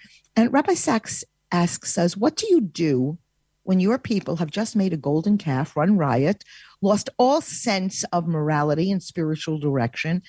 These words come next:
So how can we restore moral or-, order?" And, uh, not just then in the days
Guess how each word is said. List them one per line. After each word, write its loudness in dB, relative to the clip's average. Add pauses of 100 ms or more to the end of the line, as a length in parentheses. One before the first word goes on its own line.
(180)
So 4
how 2
can -4
we 4
restore 0 (440)
moral 2
or-, 0
order?" 0 (640)
And, 0
uh, 0
not 0
just -2
then 2
in 0
the -4
days -2